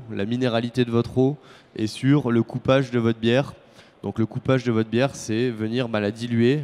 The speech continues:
avec une eau dont vous maîtrisez la qualité, donc vous allez maîtriser la minéralité. Et puis après, éventuellement, c'est ajouter, euh, des maltodextrines ou des choses comme ça dedans pour avoir un produit qui est, euh, plus agréable en bouche et qui va enlever ce côté aqueux, quoi.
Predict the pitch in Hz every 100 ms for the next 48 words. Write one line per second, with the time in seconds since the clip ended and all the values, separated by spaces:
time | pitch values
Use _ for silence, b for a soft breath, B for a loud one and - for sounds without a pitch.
0 | 127 107 117 - 131 135 147 143 117 104
1 | 110 113 117 - 120 120 120 117 117 117
2 | 127 135 147 110 107 107 107 113 120 -
3 | 127 127 123 120 120 110 110 110 120 165
4 | B B B B B _ 113 - 131 113
5 | 131 113 110 113 107 117 131 120 113 110
6 | 104 - 117 113 101 101 104 104 117 107
7 | 107 - 131 120 107 110 113 110 107 104
8 | 113 123 123 120 120 101 104 113 101 -
9 | 104 107 127 - 104 104 110 95 92 95
10 | B B - 117 110 113 110 117 107 110
11 | 131 143 110 - 98 104 113 110 104 110
12 | - 110 98 90 - -